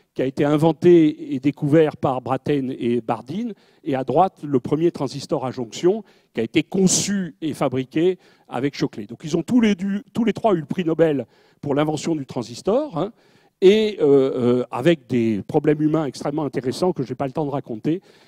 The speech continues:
et des relations, euh, à l'intérieur de cette petite équipe très conflictuelles. Euh, euh, mais là encore, je n'ai pas vraiment le temps de le raconter. Donc la quarante-sept, c'est la découverte fondamentale et l'invention du premier transistor. Alors c'est resté une invention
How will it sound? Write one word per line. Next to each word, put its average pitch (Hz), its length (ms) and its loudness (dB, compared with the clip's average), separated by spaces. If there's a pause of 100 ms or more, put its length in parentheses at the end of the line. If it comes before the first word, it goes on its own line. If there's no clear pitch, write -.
(100)
et 139 100 -2
des 131 100 -2
relations, 135 840 4
euh, 117 200 -2
à 127 60 -4
l'intérieur 135 560 -2
de 123 100 -6
cette 120 180 -4
petite - 320 -4
équipe - 320 -10
très 151 460 0
conflictuelles. 147 720 -6 (500)
Euh, 123 500 2
euh, - 40 -2
mais 131 140 -2
là 147 120 2
encore, 165 320 0
je 127 140 -12
n'ai 123 80 -2
pas 147 160 -4
vraiment 127 240 -6
le 120 80 -6
temps 160 160 -4
de 135 60 -8
le 127 60 -6
raconter. 117 400 -12
Donc - 200 -14
la 185 100 -2
quarante-sept, 202 600 -2
c'est 165 140 -4
la 131 100 -4
découverte 160 560 0 (400)
fondamentale 143 840 2
et 190 120 6
l'invention 160 540 2
du 135 140 -6
premier 135 240 -4
transistor. 135 480 -6
Alors 143 160 -6
c'est 190 100 -2
resté 180 300 0
une 185 100 0
invention 165 480 2